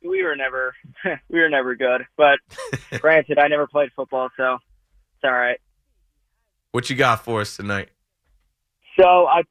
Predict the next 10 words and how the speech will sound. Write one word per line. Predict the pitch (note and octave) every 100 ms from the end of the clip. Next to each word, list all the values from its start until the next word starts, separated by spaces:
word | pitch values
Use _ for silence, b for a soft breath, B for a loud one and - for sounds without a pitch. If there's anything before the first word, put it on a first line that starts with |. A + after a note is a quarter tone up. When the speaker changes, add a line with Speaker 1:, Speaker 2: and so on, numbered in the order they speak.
| -
Speaker 1:
partially | A#3+ B3+ - A3+ F#3+
agree | D#3+ F3 F3
with | E3+ F3
what | D#3+
you | C#3+
said | - D#3
about | D3 C3
Gerrit | C#3 C#3 -
Cole. | D3 C#3 C3+ C3+ _ _ _ _
I | D3 D3+ D3